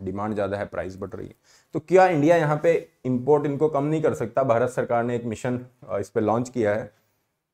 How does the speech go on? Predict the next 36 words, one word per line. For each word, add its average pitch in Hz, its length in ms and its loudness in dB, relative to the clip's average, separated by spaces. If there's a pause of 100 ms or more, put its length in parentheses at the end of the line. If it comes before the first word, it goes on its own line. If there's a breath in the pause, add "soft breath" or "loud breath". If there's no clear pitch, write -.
(680)
पाम 123 240 4
ऑयल 131 160 6
पे 127 120 2
भी 131 120 2
हमने 123 240 0
इनिशिएटिव 117 440 -2
लिया 120 180 0
है। - 120 -6 (260 loud breath)
तो 160 60 -4
these 151 220 4
are, 170 280 8
uh, 131 240 6
definitely 143 420 0
good 135 200 2
conditions, 98 640 -8
है 143 40 -8
ना, 147 80 -4
मतलब 147 300 -2
गुड 156 140 4
इनिशिएटिव 135 540 0
है, 156 80 -4
but 135 120 0
at 127 160 0
the 131 140 -4 (120)
same 160 120 0
point 160 260 -2
of 139 100 0
time 123 300 -8 (360)
we 160 120 4
need 165 200 0 (100)
to 151 60 0 (120)
ensure, 127 300 -2 (320)
we 127 100 -2
need 139 220 0
to 123 40 -6
ensure 113 380 -6